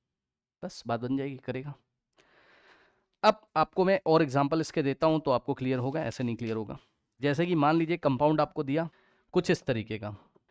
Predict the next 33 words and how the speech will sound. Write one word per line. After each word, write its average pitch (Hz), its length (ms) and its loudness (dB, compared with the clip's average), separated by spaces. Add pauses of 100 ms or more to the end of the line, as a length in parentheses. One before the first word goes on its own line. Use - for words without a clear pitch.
(240)
यहाँ 113 180 -4
कार्बन 135 340 0
उसने 156 240 -4
दिया 156 200 -2
आपको, 160 260 -6 (240)
और 131 80 -4
नहीं 135 260 2
भी 151 80 0
देगा 139 240 -2
तो 131 120 -2
आपको 123 200 -4
तो 117 80 -8
पता 120 160 -6
ही 127 100 -6
कार्बन 117 320 -2
होगा 120 200 -2
यहाँ 110 180 -4
पे, 110 120 -8
ठीक 117 120 -10
है 151 60 -4
ना। 156 100 -6 (1080)
या 104 260 -4 (140)
मान 104 180 -8
लो 101 80 -6
एक 95 120 -10
काम 80 200 -10
कर 80 120 -12
लो, 87 120 -12
ऐसा - 200 -14
दे 98 140 -12
दिया 90 180 -14
उसने, - 260 -18 (540)
ठीक। 196 200 -2